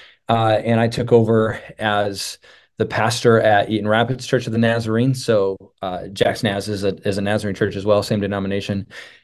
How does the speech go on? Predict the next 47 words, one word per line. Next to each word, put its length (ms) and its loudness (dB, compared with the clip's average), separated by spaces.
uh, 160 6
which 180 8
is 160 4
a 60 4
church 300 6
of 100 6
about, 600 6
uh, 200 2
fifty-five, 1040 -4
uh, 220 -6
right 200 0
now. 260 -8
So, 400 4
um, 260 2
a 120 4
little 380 4
bit 180 4
different. 320 2
People 240 4
asked 400 -4
when 100 -2
we 120 -2
announced 440 -6
that 220 -2
we 100 -2
were 140 -2
leaving, 480 0
they 160 4
were 140 6
like, 240 0
"So 140 -2
are 40 2
you 100 4
gonna 120 0
be 80 2
the 140 2
lead 320 0
pastor?" 360 -8
And 80 -4
I 20 -2
was 80 -6
like, 160 -6
"Well, 340 4
I'm 200 -2
the 180 2
only 380 2
pastor, 640 -14